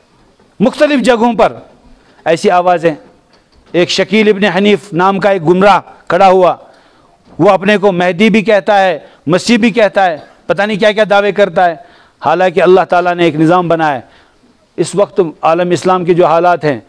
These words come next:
मुसलमानों को घबराने की ज़रूरत नहीं। अल्लाह के रसूल सल्लल्लाहु अलैहि वसल्लम ने फरमाया, "अन करीब अल्लाह तबारक व ताला का फैसला है, ये दीन हर कच्चे और पक्के घर में दाखिल होकर रहेगा।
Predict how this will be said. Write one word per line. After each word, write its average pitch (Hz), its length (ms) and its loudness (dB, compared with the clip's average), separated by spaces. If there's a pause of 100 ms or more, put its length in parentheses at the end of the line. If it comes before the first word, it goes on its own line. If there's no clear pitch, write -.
(220)
मुसलमानों 170 460 0
को 160 100 0
घबराने 165 400 0
की 170 80 2
ज़रूरत 165 320 0
नहीं। 160 200 0 (260)
अल्लाह 170 220 2
के 170 140 0
रसूल 175 320 2
सल्लल्लाहु 175 540 0
अलैहि 175 100 0
वसल्लम 175 220 -2
ने 175 60 0
फरमाया, 170 500 0 (1120)
"अन 240 220 -2
करीब 220 600 0 (120)
अल्लाह 214 320 2
तबारक 190 460 0
व 180 80 0
ताला 180 320 0
का 175 140 -2
फैसला 294 420 2
है, 202 300 4 (340)
ये 208 220 2
दीन 330 680 2 (240)
हर 202 160 -2
कच्चे 277 600 0
और 262 180 4
पक्के 247 500 0
घर 220 200 0
में 240 260 2
दाखिल 226 420 2
होकर 311 440 4
रहेगा। 135 440 -4